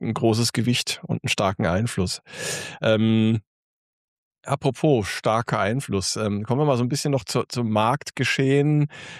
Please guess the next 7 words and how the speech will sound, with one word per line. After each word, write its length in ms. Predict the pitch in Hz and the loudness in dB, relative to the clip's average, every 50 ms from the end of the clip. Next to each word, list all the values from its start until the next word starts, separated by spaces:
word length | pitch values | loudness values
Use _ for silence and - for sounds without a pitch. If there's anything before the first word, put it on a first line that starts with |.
| - - - | -20 -10 -4
Ähm, 1040 | - 110 117 117 117 120 120 120 120 123 120 120 123 127 127 127 131 131 135 - - | 0 2 2 4 4 4 4 4 4 4 4 2 2 2 2 2 2 0 -2 -4 -4
und, 480 | 69 98 117 117 117 117 113 - - - | -2 0 2 2 2 2 0 -2 -2 -2
äh, 280 | 85 107 107 107 107 | 0 2 2 2 4
da 100 | 98 110 | 4 2
müssen 240 | 113 127 139 - 143 | 2 0 0 0 2
wir 280 | 127 117 113 113 - - | 2 4 4 2 2 2
auch 400 | - 101 104 117 117 - - | 2 2 2 2 0 -2 -6